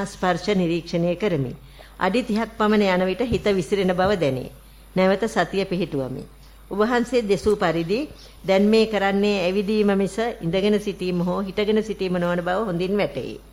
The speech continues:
එදිනෙදා ජීවිතයේදී ගමන් කරන විටත් මේ දැන් කරන්නේ ඉඳගෙන සිටීම නොවන බව වැටහෙනවා යයි සිතේ. මටත් නොදැනීම සිත නොයෙක් අරමුණු වලට යෑම නම් සක්මන් භාවනාවේදී සිදුවීම අඩුය.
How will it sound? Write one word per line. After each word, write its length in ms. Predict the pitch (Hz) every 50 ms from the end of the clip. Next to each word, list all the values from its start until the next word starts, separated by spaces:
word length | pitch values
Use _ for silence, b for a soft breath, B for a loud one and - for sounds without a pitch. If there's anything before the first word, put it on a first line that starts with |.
| - b b b b b b b b b b -
එදිනෙදා 520 | 190 196 185 233 254 262 247 240 247 233 226
ජීවිතයේදී 800 | 202 220 214 208 208 208 208 214 202 196 190 170 202 226 247
ගමන් 340 | 208 202 180 180 190 196 190
කරන 300 | - 202 180 185 185 180
විටත් 280 | 180 175 - 196 208 214
මේ 220 | 196 196 202 208
දැන් 220 | 196 196 190 190
කරන්නේ 420 | 190 196 190 190 185 185 190 202 202
ඉඳගෙන 400 | 190 180 175 185 185 196 196 185
සිටීම 420 | 190 202 185 - 190 190 185 190 190
නොවන 320 | 180 160 165 170 170 170
බව 200 | 165 160 160 156 175 208
වැටහෙනවා 640 | 214 180 - - 175 175 175 175 170 170 165 165
යයි 200 | 156 170 196 220
සිතේ. 380 | - - 175 143 - 139 127 - - B B B B B B B B B B B
මටත් 440 | - 180 196 190 - 240 247 247 247
නොදැනීම 560 | 220 196 185 185 202 202 208 208 214 214 226 262 - -
සිත 240 | - - 196 180 220 208
නොයෙක් 400 | 196 190 190 208 220 214 - 208
අරමුණු 360 | 180 175 180 180 185 185 185
වලට 220 | 185 190 190 185 190
යෑම 300 | 185 180 175 175 175 175
නම් 240 | 180 180 180 214 262 320 320 - B B B B B B B B
සක්මන් 480 | - - 180 175 - 208 220 220 220 208
භාවනාවේදී 840 | 196 196 190 185 185 190 185 185 185 190 185 185 175 170 202 208 220
සිදුවීම 500 | 214 - 185 156 180 180 185 180 180 208
අඩුය. 380 | 220 190 165 160 160 151 139 127